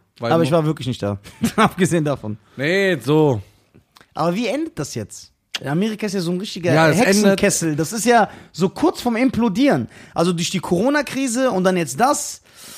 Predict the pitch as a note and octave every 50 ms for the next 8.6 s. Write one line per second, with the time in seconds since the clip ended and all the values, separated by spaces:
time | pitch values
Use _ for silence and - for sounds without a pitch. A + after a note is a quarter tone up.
0 | - - - - - _ _ - - - - G3+ A3+ B3+ A#3 - - A#3 A3 -
1 | - D3 - - - - _ _ _ _ - C#3 C3+ A2+ G#2 C3+ C3 - - -
2 | G3 A3 A#3 A#3 A#3 A3+ A3+ A3+ A3+ A3+ A3+ A3+ A3 A3 A3 A3 B3+ B3 A#3+ -
3 | _ _ _ _ _ _ _ _ _ _ _ _ _ _ _ _ _ _ _ _
4 | _ _ _ _ _ _ _ _ _ _ _ _ _ _ _ _ _ - - -
5 | C3 - - F#3 E3 A2 C3 C#3+ E3 F#3 - - - - - D3 F#3+ - - -
6 | - _ _ _ _ _ _ _ _ _ _ _ - - - - _ _ _ -
7 | A#2+ A#2+ C#3 - - - - _ _ _ _ - D3+ D#3 F#3+ A3 - - A#3+ A3
8 | - D4 E4 - - E3+ C#3 F#2+ G#2+ G2 G#2